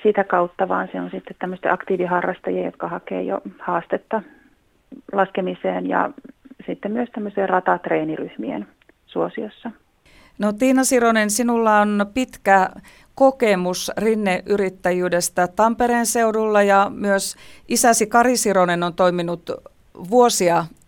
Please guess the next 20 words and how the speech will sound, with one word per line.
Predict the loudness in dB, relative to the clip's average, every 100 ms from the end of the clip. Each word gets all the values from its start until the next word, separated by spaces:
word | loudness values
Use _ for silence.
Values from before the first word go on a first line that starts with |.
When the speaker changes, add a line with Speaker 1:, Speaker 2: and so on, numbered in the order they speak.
| _
Speaker 2:
aikoinaan | 2 2 4 4 4 2 0 -4 -8
Muuramen | -6 0 2 4 4 2 -2 -6 -16 -20 -20 _
Riihivuoren | 2 2 2 4 4 4 2 0
laskettelurinteessä | 2 2 -2 -4 0 0 0 -4 -4 -2 -2 -2
yrittäjänä | 0 2 2 0 0 2 2 2
ja, | 4 2
ja | 4 2
itsekin | 2 -2 -6 -4 -2
olet | -2 -2 0
pienenä | 0 2 -2
tyttönä | -4 -8 -4 -4
siellä, | -2 0 0 -2 -8 -20
siellä | -8 0 2 4
jo | 4
ensimmäiset | 2 -2 -2 -2 -2 -4 -10 -2
askeleet | 0 0 -2 -2 -2 -4
ri-, | -6 -8 -6 -4 -4
tavallaan | -2 2 4 4 2
yrittäjän | -2 -4 -4 -4 -4
taipaleellesi | 0 0 0 -2 -2 -2 -4 -4 -6